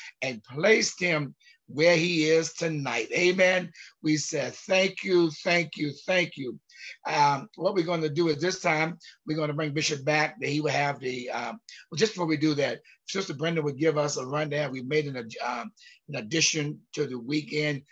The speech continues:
We were gonna end Thursday night, and now we're gonna do, uh, end it actually Friday night. So Sister Brenda will give us a rundown as to who is on each night. Uh, I remember when, uh, Deacon Preston had looked at the lineup,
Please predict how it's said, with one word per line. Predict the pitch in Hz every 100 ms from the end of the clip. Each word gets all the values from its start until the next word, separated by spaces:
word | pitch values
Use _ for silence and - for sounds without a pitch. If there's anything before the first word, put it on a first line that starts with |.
| - _
We | 151
were | 131 156 180
gonna | 165 156
end | 151 160 147
Thursday | - 170 160 156 -
night, | 151 139 156
and | 127
now | 139 156
we're | 160
gonna | 151 147
do, | 139 147 123
uh, | 127 -
end | 156 151
it | 139
actually | 131 147 - 135 127 - - _ - -
Friday | 160 165 160 156
night. | 151 151 147
So | 160 131 - -
Sister | - 160
Brenda | 139 156 160
will | 139
give | 127 156
us | 143
a | 139
rundown | 127 151 156 147 147 139 - - - _ _
as | 156 143
to | -
who | 120 151 170
is | 156 143
on | 120 151 151
each | 135 143 143 139
night. | 143 156 160 165 165 _ _ _ _
Uh, | 127 127 127 110 -
I | 143
remember | 151 151 165 160 156
when, | 143 143 135 127 120
uh, | 123 123 117 117
Deacon | 156 156 135
Preston | - 156 151 135
had | 135
looked | 139 147
at | 151 147
the | 120
lineup, | 120 135 160 151 127 127